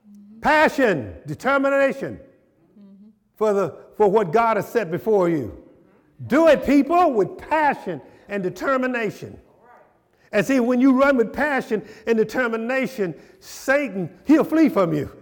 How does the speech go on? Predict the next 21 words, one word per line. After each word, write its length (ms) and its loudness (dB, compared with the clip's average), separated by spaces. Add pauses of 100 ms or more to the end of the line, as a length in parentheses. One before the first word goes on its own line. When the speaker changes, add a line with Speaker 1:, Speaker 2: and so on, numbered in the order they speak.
(220)
Speaker 2:
because 260 2
he 80 0
knows 380 0
that 160 -2
he 100 0
ain't 140 -2
got 120 -2
no 120 -2
chance 260 -4
dealing 220 -4
with 100 -6
you. 160 -6 (260)
This 160 2
is 60 -6
the 80 -6
person 380 -2 (240)
that's 160 -4
got 180 -2
too 140 -4
much 240 -4
passion 520 0